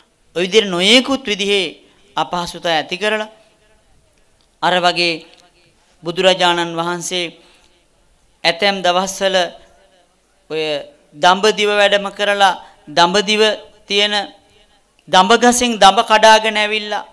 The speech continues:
උරුවෙල් කශ්‍යපට දීලා තියෙනවා. මේ පෙන්වන්න තමන් වහන්සේගේ ඊර්තිය. ඒත් පිළිගන්නේ නැහැ. ඔය වගේ නොයෙකුත් උපක්‍රම පාවිච්චි කරලා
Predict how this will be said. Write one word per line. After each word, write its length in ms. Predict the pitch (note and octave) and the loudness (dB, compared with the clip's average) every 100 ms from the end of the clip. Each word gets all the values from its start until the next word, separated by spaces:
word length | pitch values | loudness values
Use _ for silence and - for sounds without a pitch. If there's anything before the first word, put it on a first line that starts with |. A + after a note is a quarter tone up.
| _ _ _ _ _ _ | _ _ _ _ _ _
උරුවෙල් 320 | F3 F#3 F#3 | -8 -6 -6
කශ්‍යපට 500 | F3 D#3+ - E3 - | -8 -12 -12 -14 -14
දීලා 320 | C#3 C#3 C3 - | -12 -12 -12 -20
තියෙනවා. 320 | A#2+ A2+ _ _ _ _ _ _ _ _ _ _ | -20 -20 _ _ _ _ _ _ _ _ _ _
මේ 240 | - - | -20 -20
පෙන්වන්න 520 | _ D3 D3 D3 C3+ C#3 | _ -14 -12 -12 -14 -14
තමන් 320 | C3+ C3+ C3+ | -14 -14 -14
වහන්සේගේ 440 | C3+ C3 C3+ C3+ | -14 -16 -16 -16
ඊර්තිය. 340 | C#3 C#3+ A#2 - _ _ _ _ _ _ _ _ _ - | -16 -20 -20 -20 _ _ _ _ _ _ _ _ _ -20
ඒත් 480 | C3 B2+ D#3+ F#3+ | -18 -4 -2 -2
පිළිගන්නේ 480 | F#3 D#3+ C#3 B2 B2 | -6 -8 -10 -14 -18
නැහැ. 240 | A#2+ - _ _ _ _ _ _ _ _ | -20 -20 _ _ _ _ _ _ _ _
ඔය 60 | D#3+ | -2
වගේ 240 | F#3 F#3+ | 0 0
නොයෙකුත් 560 | G3 F3 G3 B3+ C4+ C4 | -4 -2 2 2 0 -6
උපක්‍රම 440 | G3 G3 F#3+ G3 F#3 | -4 -4 -4 -10 -4
පාවිච්චි 380 | E3+ E3 E3 E3 | -2 -2 -8 -12
කරලා 300 | D#3+ D#3 | -8 -8